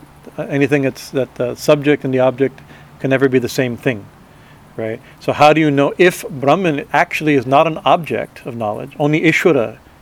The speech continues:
is an object of knowledge, seemingly. Right? Brahman is the subject, it's consciousness itself, including our consciousness. Right? So how could it know? It's never an object of knowledge. But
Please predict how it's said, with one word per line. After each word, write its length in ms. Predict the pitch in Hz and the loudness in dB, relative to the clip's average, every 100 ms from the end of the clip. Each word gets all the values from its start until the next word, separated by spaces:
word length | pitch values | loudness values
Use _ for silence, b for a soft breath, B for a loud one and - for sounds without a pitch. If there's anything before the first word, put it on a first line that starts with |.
| - | -8
is 100 | 127 | -6
an 80 | 127 | -2
object 320 | 127 117 117 | -4 -4 -8
of 80 | 117 | -8
knowledge, 420 | 113 107 139 147 | -8 -10 -14 -10
seemingly. 540 | - 143 127 104 123 170 B B B B - | -2 -2 -2 -6 -12 -16 B B B B -6
Right? 200 | 120 123 - | -6 -6 -10
Brahman 400 | 127 139 170 151 | -2 0 2 -2
is 340 | - 127 123 - - | -2 -4 -4 -12 -14
the 80 | 131 | -8
subject, 500 | - 202 165 117 - | 2 2 2 -6 -6
it's 120 | 120 | -10
consciousness 520 | - 156 - 143 - | -2 -2 -2 -10 -12
itself, 300 | 131 - 139 | -6 -2 -2
including 340 | 127 - 160 147 | -2 0 2 4
our 120 | 160 | 2
consciousness. 680 | - 113 - - - - - B B B B B B | -2 -12 -12 -18 -18 -20 -20 B B B B B B
Right? 280 | 123 113 127 B B | -2 -2 -4 B B
So 100 | 135 | 2
how 140 | 143 | 2
could 160 | 147 147 | 4 0
it 60 | |
know? 360 | 135 135 135 165 175 - - | 2 2 0 -4 -10 -16 -8
It's 180 | 143 - | -6 2
never 260 | 151 151 | 4 4
an 100 | 143 | 0
object 380 | - 135 131 127 | 0 0 0 -2
of 80 | 120 | -2
knowledge. 380 | 127 147 131 143 - B B B - | -2 -2 -6 -14 -20 B B B 0
But 420 | 139 165 - | 4 4 2